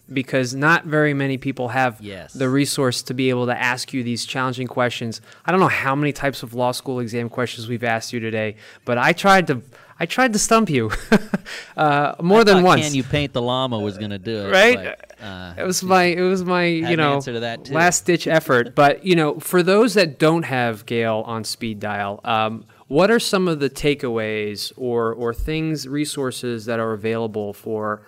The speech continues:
Speaker 1: I don't know, there's many players involved. You have the game developers, you have the content creators, who I think it, are maybe the most vulnerable because they might not know where the lines are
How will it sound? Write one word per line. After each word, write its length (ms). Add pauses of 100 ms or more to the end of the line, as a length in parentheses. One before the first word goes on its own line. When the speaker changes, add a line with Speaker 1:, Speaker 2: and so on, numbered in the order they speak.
(220)
Speaker 1:
I 80
don't 140
know, 380
there's 220
many 260
players 440
involved. 460
You 100
have 140
the 80
game 240
developers, 640
you 80
have 120
the 80
content 500
creators, 520 (160)
who 120
I 100
think 260
it, 160 (180)
are 140
maybe 380
the 100
most 300
vulnerable 600 (260)
because 420 (240)
they 100
might 220
not 240
know 240
where 160
the 80
lines 400
are 320